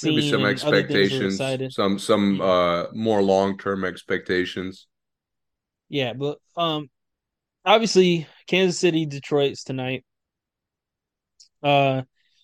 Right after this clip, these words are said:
Speaker 2: we don't need to talk too much about that game because, you know, most, most people listening will be listening after the game anyway. Uh, let's talk about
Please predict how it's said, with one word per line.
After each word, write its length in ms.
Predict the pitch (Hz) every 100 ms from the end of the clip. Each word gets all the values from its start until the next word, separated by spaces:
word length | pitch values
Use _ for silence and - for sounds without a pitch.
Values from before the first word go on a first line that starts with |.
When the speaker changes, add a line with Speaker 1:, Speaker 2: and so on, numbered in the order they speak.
| _ _ _ _ _
Speaker 2:
we 100 | 196
don't 80 | 208
need 160 | 175
to 40 | 156
talk 180 | 160 156
too 120 | 170
much 200 | 156 139
about 240 | 139 131
that 240 | 135 139 131
game 260 | 127 127
because, 460 | 123 135 131 123 - _ _ _ _
you 100 | 151
know, 180 | 123 95 _ -
most, 380 | 160 160 - - _ _ _ _ 185
most 140 | 175
people 200 | 165 147
listening 360 | 147 147 143 135
will 80 |
be 120 | 131 131
listening 340 | 131 135 127
after 240 | 123 127 120
the 80 |
game 260 | 120 123 120
anyway. 400 | 123 120 107 123 _ _ _ _ _ _
Uh, 320 | 147 147 143 135 _ _ _ _ _ _ _
let's 120 | - -
talk 180 | 220
about 400 | 196 180 170 165